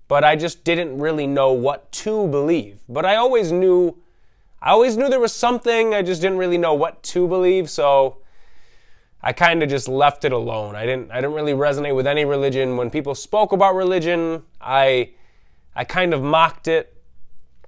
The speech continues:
And recently, on my journey of self-development,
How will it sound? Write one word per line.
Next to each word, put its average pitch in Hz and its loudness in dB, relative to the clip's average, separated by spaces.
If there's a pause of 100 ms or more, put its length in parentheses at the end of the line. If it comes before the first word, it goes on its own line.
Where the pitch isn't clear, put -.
(420)
And 151 -2 (1200)
recently, 185 2
on 151 2
my 147 4
journey 147 2
of 131 -2
self-development, 135 4